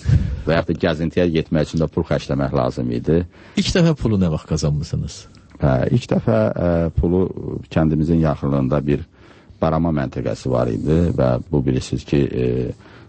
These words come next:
Speaker 1: bizim, e, regionda yayılmışdı.
Speaker 2: Tut ağacı olan yerlərdə adətən yayılır da deyəsən, hə?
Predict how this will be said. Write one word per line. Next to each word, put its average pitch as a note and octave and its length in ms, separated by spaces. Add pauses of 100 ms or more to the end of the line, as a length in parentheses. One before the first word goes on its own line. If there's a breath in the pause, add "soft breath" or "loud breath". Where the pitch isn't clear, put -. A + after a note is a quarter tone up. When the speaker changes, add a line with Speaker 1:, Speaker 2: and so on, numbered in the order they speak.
(140)
Speaker 1:
bizim, C#2+ 300
e, B1 260
regionda C#2 440
yayılmışdı. D2 680 (320)
Speaker 2:
Tut - 180
ağacı B2 280
olan A2+ 160
yerlərdə D#2+ 560
adətən - 320
yayılır D#2 380
da A#2 160
deyəsən, D#2+ 340
hə? A2 60